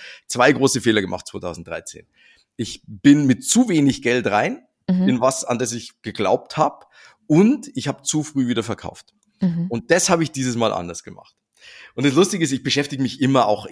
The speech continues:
Speaker 1: mit allen Formen von Investments. Von Immobilien, über Aktien, über Kryptowährungen, auch halt viel mit alternativen Investments. Und
Speaker 2: Mhm.
Speaker 1: alternative Investments, da gehören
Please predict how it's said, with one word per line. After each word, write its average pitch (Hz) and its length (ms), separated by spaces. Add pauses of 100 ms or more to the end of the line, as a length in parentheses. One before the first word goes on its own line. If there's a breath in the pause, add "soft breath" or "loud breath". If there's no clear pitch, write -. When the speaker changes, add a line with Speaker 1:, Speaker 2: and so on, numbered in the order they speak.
(160)
Speaker 1:
mit 143 320
allen 151 240
Formen 107 260
von 98 160
Investments. - 560
Von - 400
Immobilien, 113 1200
über 123 520 (260 loud breath)
Aktien, 113 580
über 170 200
Kryptowährungen, 110 760
auch 120 280
halt 120 200
viel 139 140
mit 139 240
alternativen 151 560
Investments. 92 500
Und 110 80
Speaker 2:
Mhm. 110 60
Speaker 1:
alternative 185 480
Investments, 165 520
da 107 100
gehören 107 440